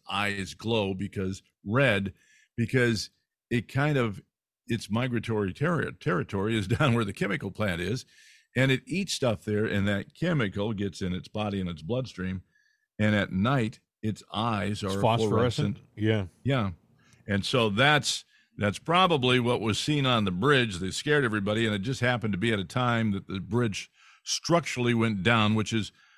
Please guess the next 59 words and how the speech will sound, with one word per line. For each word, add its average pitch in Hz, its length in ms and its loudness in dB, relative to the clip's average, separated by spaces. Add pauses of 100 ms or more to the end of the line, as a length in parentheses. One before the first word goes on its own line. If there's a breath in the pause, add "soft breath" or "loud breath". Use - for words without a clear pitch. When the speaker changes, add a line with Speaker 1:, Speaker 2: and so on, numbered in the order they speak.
(180 soft breath)
Speaker 1:
a 117 80 2
little 143 340 4
bit 143 180 6
up 135 160 4
the 113 100 0
road, 120 420 4 (180)
but 147 140 -8
there's, 156 340 0 (1080)
you 165 80 0
Speaker 2:
That 170 60 4
Speaker 1:
know, 180 60 4
Speaker 2:
was 143 80 8
Speaker 1:
you - 60 10
Speaker 2:
what, 110 140 6
back 147 140 8
in - 40 8
Speaker 1:
can't 139 100 8
Speaker 2:
the 127 60 4
Speaker 1:
cl- 127 160 4
Speaker 2:
early 160 160 6
seventies, 170 460 4
Bill? 165 240 0 (580)
Wasn't 147 180 0
it 151 140 -2
this 117 120 -2
Speaker 1:
Yeah, 104 200 2
Speaker 2:
early 135 280 2
Speaker 1:
yeah. 82 160 -4
Speaker 2:
mid 78 180 0
seventies? 123 400 -4
Yeah. 104 180 2 (360)
Speaker 1:
Yeah, 123 360 0
but 101 240 -4
you 113 140 2
cannot 123 420 2
sit 135 240 -6
there 113 160 2
and 101 140 0
clean 131 320 0
that 107 180 4
mess 90 320 0
up. 98 220 -2
The 82 80 -6
bridge 95 400 -2
and 85 120 -2
the 82 40 -2
Mothman 90 520 0
is 85 120 -4
a 95 40 -2
whole 92 140 -2
different 95 260 -2
thing, 123 180 0
but 101 100 -4
the 98 80 -10
chemicals, 110 640 -4 (580 soft breath)
they're 170 320 6
a 131 60 8
real 147 380 8
threat, 143 540 2